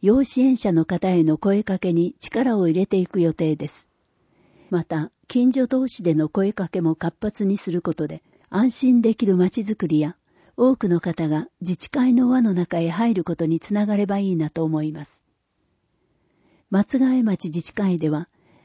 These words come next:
年齢を問わず参加できるラジオ体操、花植え会、バーベキューや夜間の見回りなど、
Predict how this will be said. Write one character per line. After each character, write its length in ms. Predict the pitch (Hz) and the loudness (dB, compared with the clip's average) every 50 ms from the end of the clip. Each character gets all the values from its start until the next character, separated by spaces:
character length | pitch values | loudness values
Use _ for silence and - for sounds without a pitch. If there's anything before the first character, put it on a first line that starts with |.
| _ _ _ | _ _ _
年 320 | 170 185 214 254 247 247 | -2 0 2 4 4 4
齢 220 | 240 254 247 247 233 | 4 2 2 2 0
を 160 | 233 226 226 | 0 -2 -2
問 160 | - 220 202 | -2 -2 0
わ 100 | 202 202 | 0 -2
ず 140 | - - 196 | -2 -6 -10
参 280 | - - 202 196 190 202 | -10 -4 -2 -2 -2 -2
加 140 | 208 196 | -2 -4
で 140 | 170 170 165 | -4 -4 -4
き 100 | - 185 | -4 -4
る 220 | 165 160 165 - - _ - | -2 -2 -4 -4 -8 _ -4
ラ 160 | 185 185 185 | -2 -2 -2
ジ 160 | - 247 254 | 0 0 0
オ 80 | 247 247 | 0 0
体 260 | - 233 226 208 196 | -2 -2 -2 -2 -4
操、 400 | - - 165 151 147 151 180 - _ _ _ _ _ _ _ _ _ | -4 -4 -4 -4 -4 -6 -8 -14 _ _ _ _ _ _ _ _ _
花 340 | - - 202 196 233 262 254 | -6 -2 0 2 2 4 4
植 160 | 247 247 233 | 4 4 2
え 80 | 233 226 | 2 0
会、 360 | - - 170 151 156 185 196 _ _ _ _ _ _ _ - | -4 -4 -4 -4 -4 -6 -8 _ _ _ _ _ _ _ -2
バ 200 | 202 208 226 247 | -2 0 0 0
ー 20 | 220 | 0
ベ 160 | 247 247 233 | 0 -2 -2
キ 160 | - - 185 | -4 -2 0
ュ 120 | 165 156 | 0 2
ー 20 | 151 | 2
や 240 | 147 151 170 - - - | 0 -2 -4 -6 -4 -2
夜 140 | 226 240 240 | -2 -2 0
間 240 | - 240 214 175 165 | -2 -2 -2 0 0
の 120 | 160 151 | 2 2
見 160 | 151 165 180 | 2 2 2
回 240 | 190 196 190 180 175 | 2 2 0 0 0
り 120 | 180 170 156 | 0 0 0
な 120 | 147 147 | -2 -4
ど、 200 | - 160 170 | -6 -10 -12